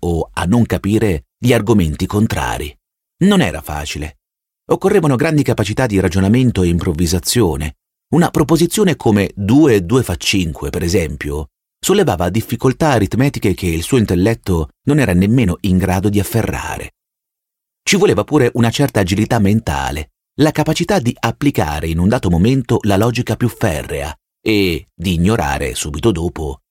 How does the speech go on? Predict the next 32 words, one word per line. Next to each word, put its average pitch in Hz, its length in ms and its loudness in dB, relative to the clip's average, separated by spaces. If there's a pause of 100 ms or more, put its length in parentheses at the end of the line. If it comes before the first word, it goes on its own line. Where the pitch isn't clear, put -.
i 139 60 4
più 107 140 0
grossolani 90 640 -2
errori 85 380 -4
di 101 120 -2
logica. 69 580 -6 (220)
La 107 140 0
stupidità 104 760 0
era 101 280 2
necessaria 92 720 0
quanto 85 340 -4
l'intelligenza 90 1040 -2 (180)
e 127 240 2
altrettanto 98 680 0
ardua 71 460 -4
da 113 140 -2
praticare. 101 760 -6 (500)
Intanto, 107 640 0
con 98 140 -4
una 90 160 2
parte 92 280 0
del 80 120 -4
cervello, 78 760 -4 (200)
Winston 143 460 2
si - 160 0
domandava 120 480 2
quanto 131 300 0
ci - 140 -2
avrebbero 98 360 0
messo 101 280 2
ad 101 80 0
ammazzarlo. 71 800 -4